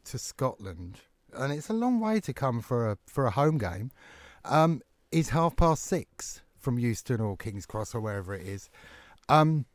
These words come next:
and they struggle, him and his mates struggle sometimes to get back to Euston in time. Now, his worry is that with all the nonsense of V A R and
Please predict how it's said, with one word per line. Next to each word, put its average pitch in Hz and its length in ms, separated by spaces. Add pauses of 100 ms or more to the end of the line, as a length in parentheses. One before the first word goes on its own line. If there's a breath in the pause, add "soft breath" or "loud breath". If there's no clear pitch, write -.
(300)
and 156 160
they 190 140
struggle, 143 760 (840)
him 143 140
and 139 100
his 123 100
mates 135 300
struggle 156 480
sometimes 110 500
to - 100
get 135 220
back 131 220
to - 120
Euston 120 400
in 98 120
time. 113 320 (340 soft breath)
Now, 143 120
his 202 260
worry 110 420
is 113 140
that 131 240
with 143 180
all 196 240
the 165 140
nonsense 135 720
of 113 140
V 127 220
A 120 240
R 110 440
and 104 300